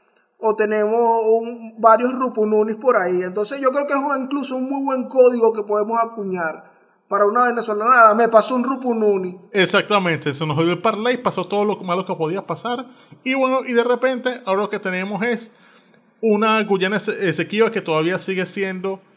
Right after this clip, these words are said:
Speaker 2: de nadie.
Speaker 1: Bueno, entonces yo creo que esto es todo lo que tenemos por, por esta nue-, por esta edición del Corito Histórico sobre la isla de Anacoco y la rebelión de Rupununi, ¿verdad, Javier?
Speaker 2: Sí, eso es todo, eso es todo lo que tenemos. Lo que les queda ahora a ustedes es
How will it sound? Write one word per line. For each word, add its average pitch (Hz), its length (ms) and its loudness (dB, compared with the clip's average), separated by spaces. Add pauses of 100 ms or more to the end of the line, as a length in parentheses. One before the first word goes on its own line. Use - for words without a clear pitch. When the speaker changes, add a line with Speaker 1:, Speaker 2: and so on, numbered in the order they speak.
(520)
Speaker 2:
de 151 180 2
nadie. 139 380 0
Speaker 1:
Bueno, 240 240 4
entonces 359 380 0 (240)
yo 294 160 -2
creo 392 220 0
que 427 80 0 (200)
esto 381 180 2
es 415 120 0
todo 403 180 2
lo 392 140 2
que 269 100 -6
tenemos 294 600 2 (200)
por, 254 640 4 (220)
por 262 180 2
esta 277 260 0
nue-, 339 260 -2
por 262 120 0
esta 269 220 -4
edición 302 360 -4
del 277 120 -6
Corito 254 260 2
Histórico 277 460 -6
sobre 233 260 -2
la 220 120 6
isla 254 160 -2
de 262 100 -4
Anacoco 254 760 0
y 220 180 -8
la 202 120 -2
rebelión 208 380 0
de 285 80 -6
Rupununi, 240 480 -4
¿verdad, 226 260 0
Javier? 196 220 -2
Speaker 2:
Sí, 302 140 0
eso 247 220 0
es 240 100 -10
todo, 151 300 2
eso 185 120 -6
es 185 40 -8
todo 202 120 -2
lo 196 100 -2
que 196 60 -6
tenemos. 139 340 -4
Lo 123 80 -2
que 143 60 -8
les 135 100 -6
queda 160 200 -2
ahora 190 300 0
a 208 120 -2
ustedes 175 380 -6
es 135 360 -6